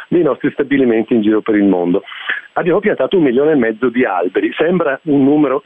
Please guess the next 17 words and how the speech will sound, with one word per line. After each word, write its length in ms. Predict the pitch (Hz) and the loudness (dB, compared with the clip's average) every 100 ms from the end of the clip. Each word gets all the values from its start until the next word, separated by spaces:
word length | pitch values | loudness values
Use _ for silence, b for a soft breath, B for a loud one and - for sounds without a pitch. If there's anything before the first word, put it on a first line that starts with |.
| 302 | -4
immenso, 500 | - 107 101 92 127 | -2 0 0 0 -2
ma 160 | 147 135 | -2 0
alla 200 | 147 170 | 0 -2
fine 400 | - 156 156 - | 0 2 2 -2
si 100 | - - | -8 -6
tratta 220 | 123 - | -4 -2
di 140 | 113 104 | 0 2
milleduecento 840 | 117 113 101 95 - 95 90 123 | 2 2 0 -2 0 -2 0 0
ettari. 360 | 147 - 98 92 B B B | -2 -2 -4 -4 B B B
Questo 280 | 262 254 196 | -4 -2 -2
fa 120 | 190 | -2
capire 600 | 208 - 131 113 131 180 b b _ | -4 -2 0 2 0 -4 b b _
come 400 | 156 147 160 226 - - | 0 2 0 -2 -8 -10
si 100 | - | -6
possa 400 | - 165 - 120 | -2 -2 -2 -2
in 100 | 107 | 0
realtà, 480 | 110 120 107 - 110 | 2 0 -2 -6 -6